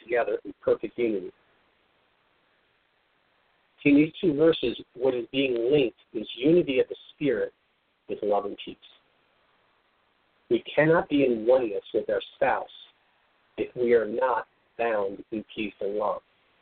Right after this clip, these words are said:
Now, we cannot be bound in peace and love when we are declaring things within and over our marriage that are contrary to what God says about us. Cannot be done.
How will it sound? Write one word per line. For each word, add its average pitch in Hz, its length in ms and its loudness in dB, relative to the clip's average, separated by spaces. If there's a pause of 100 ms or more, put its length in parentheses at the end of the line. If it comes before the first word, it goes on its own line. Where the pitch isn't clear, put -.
(1300)
Now, 120 360 -2 (1400)
we 339 140 -2 (200)
cannot 143 340 2
be 113 220 -4
bound 120 340 2 (100)
in 104 120 -8 (120)
peace 131 300 0
and 113 200 -2
love 110 300 2 (200)
when 113 260 -2
we 123 160 0
are 110 160 0
declaring 143 800 2 (100)
things 113 360 0 (160)
within 117 580 2
and - 160 -10
over 117 300 4
our 113 280 -4
marriage 113 340 -2 (280)
that - 140 2
are - 300 -10
contrary 104 520 -2 (120)
to 113 80 -4
what - 200 -4
God 104 220 -2 (200)
says 110 140 4 (100)
about - 180 -6
us. - 60 -16 (960)
Cannot 123 300 2
be 110 80 -6
done. - 240 0